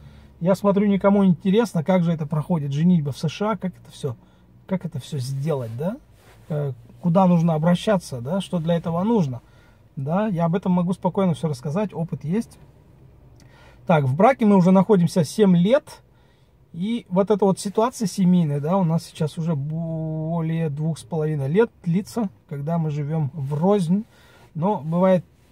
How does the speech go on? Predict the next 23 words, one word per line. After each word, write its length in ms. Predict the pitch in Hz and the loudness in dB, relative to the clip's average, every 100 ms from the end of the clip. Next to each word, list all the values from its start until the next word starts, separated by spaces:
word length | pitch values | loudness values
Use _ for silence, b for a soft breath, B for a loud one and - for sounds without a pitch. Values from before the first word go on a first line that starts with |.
| _ | _
такие 340 | - 170 196 165 | -8 -6 -2 0
фазы, 380 | - 202 190 156 | 2 2 2 0
да, 180 | 170 | 0
когда 240 | 185 160 156 | -4 -4 -4
семья 300 | - 160 165 | -4 -4 -2
моя 140 | 147 | -4
сюда 300 | 131 143 196 | -6 -4 -4
прилетает, 640 | 254 185 180 180 170 165 156 - | -2 -2 -2 -2 -4 -4 -6 -10
да. 260 | 139 202 | -6 -4
Вот 280 | 214 196 147 - | -4 -6 -8 -10
в 240 | 139 135 | -14 -6
этом 240 | 175 208 185 | -4 0 0
году 220 | 175 165 | 0 0
они 180 | 165 156 | -2 -2
три 160 | 170 | -2
месяца 340 | 165 160 - 143 | -2 -2 -4 -8
были 180 | 147 147 | -6 -6
зимой 480 | 131 151 208 247 - b b b b 165 | -6 -2 -2 -2 -6 b b b b -8
и 240 | 156 180 | -4 -4
полтора 500 | - 180 165 170 170 | -2 -4 -2 0 0
месяца 460 | 160 165 165 - 139 | 0 0 -2 -8 -6
были 400 | 147 151 143 127 - | -6 -4 -4 -8 -10
летом. 580 | 131 170 226 220 208 | -2 2 2 2 0